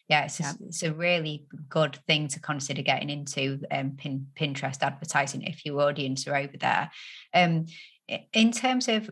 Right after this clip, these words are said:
Speaker 1: repurposing content, so I know, uh, we just briefly talked about not kind of lifting and shifting content from different platforms and having that platform focus. So let's say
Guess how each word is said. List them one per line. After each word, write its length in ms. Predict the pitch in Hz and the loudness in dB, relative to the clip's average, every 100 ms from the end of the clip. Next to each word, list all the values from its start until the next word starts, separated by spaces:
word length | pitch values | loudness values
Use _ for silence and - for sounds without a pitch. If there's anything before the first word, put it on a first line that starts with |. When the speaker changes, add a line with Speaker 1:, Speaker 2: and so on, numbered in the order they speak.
| - | -8
Speaker 1:
repurposing 840 | 185 180 175 190 180 175 160 143 147 | -2 -2 0 2 2 2 -2 -4 -4
content, 500 | 156 156 - - - | -6 -2 -2 -2 0
so 80 | |
I 60 | 160 | 2
know, 260 | 165 165 160 - - _ _ | 4 4 0 -10 -20 _ _
uh, 140 | - 165 - | 2 2 2
we 100 | 180 | 2
just 260 | 160 165 - | 4 2 2
briefly 340 | 165 151 - | 2 0 -2
talked 340 | 143 151 170 - | -4 -2 -2 -2
about 340 | 147 143 - - 180 | -2 -2 -6 -8 0
not 260 | 156 - | 2 2
kind 160 | - 160 | -2 -4
of 100 | 151 | -2
lifting 360 | 160 139 156 143 | -4 -2 -6 -4
and 100 | 143 | -2
shifting 440 | 160 139 151 143 | -2 -2 -4 -4
content 500 | - 143 147 - 156 | -4 -6 -4 -8 -6
from 120 | 151 | -6
different 280 | 147 - 156 | -6 -8 -4
platforms 520 | 165 160 - 156 151 | 0 0 0 -4 -2
and 80 | 160 | -4
having 500 | - 160 - 160 165 165 | 0 0 2 0 -2 2
that 200 | 160 - _ | 2 0 _
platform 480 | - 165 - - 175 | 0 0 2 -4 -4
focus. 640 | 135 180 160 151 139 - - - - - | 2 2 2 -2 -4 -4 -10 -14 -18 -20
So 340 | - 208 202 214 - - - | -4 2 2 2 -10 -14 4
let's 220 | - 233 | 4 4
say 400 | - 269 262 233 | 2 4 4 2